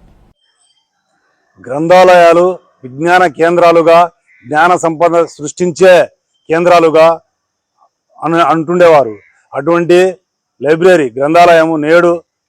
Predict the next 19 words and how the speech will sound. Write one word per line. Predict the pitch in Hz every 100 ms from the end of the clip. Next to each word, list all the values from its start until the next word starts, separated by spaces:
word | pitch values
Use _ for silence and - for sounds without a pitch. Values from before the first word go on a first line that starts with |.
| _ 147
కొమరోలు, | 165 180 180 170 160 170 _
కొమరోలులో | 143 165 175 165 165 170 _ _ _
మూసివేత | 131 175 160 185 175 175 165 147
దిశగా | 175 156 165 165 - _ -
అడుగులు | 151 165 143
పడుచున్నవి. | 147 131 135 117 104 _ _ _ _ 139
దానికి | 147 135 156
కారణము | 170 175 175 175 180 - _ _ _ _
గ్రంథాలయానికి | 131 156 180 185 175 170 165 147 180 175 -
సొంత | 156 151 180 139
భవనము | 147 165 165 147
లేదు. | 143 127 104 _ _ _ _
ఎన్నో, | 131 170 185 196 202 190
ఎన్నెన్నో | 180 190 196 202 185
సంవత్సరాలుగా | 170 175 160 175 170 170 175 175 _ _ -
కొమరోలు | 156 175 180 156
పట్టణంలో | 156 160 160 156 160 143
గ్రంథాలయం | 143 160 160 156 139
ఉండేది. | 131 127